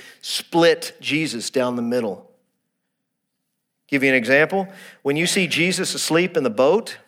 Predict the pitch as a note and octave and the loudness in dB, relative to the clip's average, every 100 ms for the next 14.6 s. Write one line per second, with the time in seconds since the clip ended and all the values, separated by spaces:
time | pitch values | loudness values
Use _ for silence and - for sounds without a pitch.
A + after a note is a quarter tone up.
0 | _ _ _ _ _ _ _ _ _ _ | _ _ _ _ _ _ _ _ _ _
1 | _ D#3+ G3 - D#3 - A2+ G3+ C#3+ D#3 | _ -6 -4 0 0 0 0 2 2 0
2 | D3+ C#3+ F3+ - E3+ E3+ - A3 G#3+ G#2+ | 0 0 0 0 -2 -2 -4 -4 -4 -6
3 | - - C#3+ C3+ F3+ F#3 C#3+ - D3+ D3+ | -10 -10 -8 -2 0 0 -2 -4 -6 -6
4 | C#3+ C3 F#3 B2 C#3+ F3 F#3+ A2 F2+ - | -8 0 2 2 2 2 2 0 -4 -8
5 | - E3+ F#3+ F3+ D3 C3+ D#3 D#3 C3+ - | -2 0 2 2 2 0 0 0 -2 -4
6 | - - _ D3 D#3+ F#3+ C3+ C3 - A#2+ | -14 -20 _ 0 2 2 -2 -8 -6 -6
7 | A#2 B2 C3 D3+ B2+ F#2 - - _ _ | -6 -8 -4 -2 -2 -6 -16 -20 _ _
8 | _ _ _ _ _ _ _ _ _ _ | _ _ _ _ _ _ _ _ _ _
9 | _ _ _ _ _ - B2 B2+ C#3 D3+ | _ _ _ _ _ -12 -6 -6 -6 -8
10 | C3+ G#2 C3 G3 A3 - _ _ _ _ | -8 -4 -2 -4 -6 -20 _ _ _ _
11 | _ _ _ _ _ _ _ B2+ B2+ C#3 | _ _ _ _ _ _ _ -8 -6 0
12 | D3 C3 A#2+ - - - D3+ D3 A2+ G#2+ | 0 0 -4 -8 -10 0 0 2 -2 -4
13 | G#2 B2 D3 A2+ F#2 G2+ G#2+ G#2+ G2+ F#2+ | -4 -4 -2 -2 -6 -8 -8 -8 -10 -10
14 | G2+ B2+ C3+ D2 - | -8 -8 -8 -12 -20